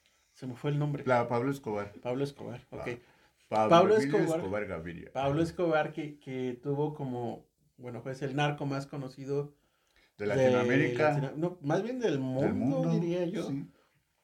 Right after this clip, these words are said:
Speaker 1: Y todos es como, güey, cuando sacaron la de El Patrón del Mal, algo
Speaker 2: Oye,
Speaker 1: así.
Speaker 2: sí, no es como terroristas, Bin Laden, este, espionaje, Wikileaks. <laughs>
Speaker 1: Pero a lo que voy,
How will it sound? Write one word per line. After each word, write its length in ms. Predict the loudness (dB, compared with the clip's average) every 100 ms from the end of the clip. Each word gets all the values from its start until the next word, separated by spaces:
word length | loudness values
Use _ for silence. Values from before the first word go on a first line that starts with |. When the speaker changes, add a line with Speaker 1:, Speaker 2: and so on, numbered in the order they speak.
| _ _ _
Speaker 1:
Y 180 | -4 -2
todos 600 | 2 4 4 2 -4 -10
es 180 | -6 -4
como, 220 | -2 0 2
güey, 500 | 4 6 6 4 0
cuando 180 | -4 -4
sacaron 460 | -6 -2 0 2
la 100 | 0
de 340 | 0 -2 -4 -4
El 680 | -4 -4 -2 -2 -4 -6 -10 -8
Patrón 380 | -8 -6 -4
del 160 | -2 0
Mal, 260 | 0 -2 -2
algo 140 | -2 -2
Speaker 2:
Oye, 20 |
Speaker 1:
así. 160 | -2
Speaker 2:
sí, 260 | -4 -4 -4
no 180 | 0 0
es 120 | 0
como 260 | -2 -4 -2
terroristas, 600 | -2 0 -2 -4 -8 -6
Bin 180 | -4 -2
Laden, 380 | -2 -4 -8 -14 _
este, 840 | -20 -20 _ -10 -6 -6 -6 -10 -16 -16
espionaje, 800 | -12 -6 -4 -2 -2 -4 -8 -10
Wikileaks. 380 | -14 -14 _ _ -12
<laughs> 840 | -6 -4 -2 -4 -6 -10 -12 -14 -20 _ _
Speaker 1:
Pero 140 | 2
a 80 | 4
lo 80 | 4
que 120 | 2
voy, 280 | 2 2 0